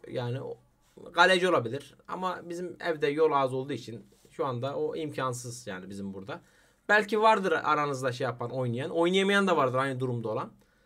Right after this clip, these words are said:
Yani bu bir yalan. Öncelikle sokağa çık, top oyna. Bu bir hikaye. İkinci meseleye gelirsek zorla e-sporcu, zorla evde. Kesinlikle ikinci yalan. Hepsini açıklayacağım.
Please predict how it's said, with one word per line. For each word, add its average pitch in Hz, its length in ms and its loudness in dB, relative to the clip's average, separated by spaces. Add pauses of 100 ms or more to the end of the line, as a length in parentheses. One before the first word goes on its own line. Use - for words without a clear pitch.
(460)
Yani 185 300 0
bu 240 160 0
bir 269 80 0
yalan. 240 320 6 (120)
Öncelikle 156 400 0
sokağa 170 360 2
çık, 160 180 -8
top 165 200 -2
oyna. 135 420 -2
Bu 208 120 -8
bir 202 60 0
hikaye. 160 460 2
İkinci 226 560 -4
meseleye 151 440 2
gelirsek 120 400 -2
zorla 185 320 2
e-sporcu, 123 640 -2
zorla 143 440 0
evde. 123 220 -2 (380)
Kesinlikle 185 680 -2
ikinci 127 500 -8
yalan. 113 300 -4
Hepsini 214 280 -2
açıklayacağım. 120 560 0